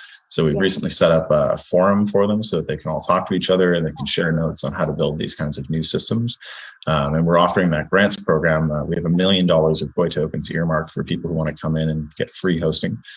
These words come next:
Speaker 1: Um, and we're looking at expanding that as well and kind of providing additional services and support from, uh, adjacent organizations like I B M.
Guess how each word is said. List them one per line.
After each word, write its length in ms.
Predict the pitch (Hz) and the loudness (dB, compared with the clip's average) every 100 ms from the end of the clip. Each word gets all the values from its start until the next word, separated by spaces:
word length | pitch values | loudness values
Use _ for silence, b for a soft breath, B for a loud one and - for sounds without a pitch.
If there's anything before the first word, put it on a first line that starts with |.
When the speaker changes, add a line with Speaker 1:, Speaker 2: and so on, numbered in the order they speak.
| B B B | B B B
Speaker 1:
Um, 340 | 80 73 71 76 | -2 0 0 0
and 80 | 82 | 2
we're 80 | |
looking 200 | 87 87 | 2 2
at 80 | 82 | -2
expanding 440 | 80 - 87 80 78 | -2 0 0 2 0
that 180 | 76 | -2
as 160 | 73 - | -4 -2
well 220 | 71 76 | 0 0
and 240 | 76 76 - | 0 -4 -8
kind 100 | - | -6
of 80 | 76 | -4
providing 320 | 82 80 76 | -2 -2 -2
additional 380 | 76 80 - 78 | -2 -2 -2 -2
services 480 | - 78 76 - 78 | 0 -2 -2 -6 -6
and 80 | 76 | -6
support 420 | 76 69 76 76 | -6 -2 -2 -2
from, 260 | 76 76 78 | -6 -6 -6
uh, 120 | 80 - | -10 -8
adjacent 380 | 82 87 80 82 | -2 0 0 -2
organizations 640 | 78 73 76 - - - | -2 -2 -4 -4 -4 -4
like 160 | - - | -6 -4
I 100 | - | -6
B 140 | - | -6
M. 180 | - | -8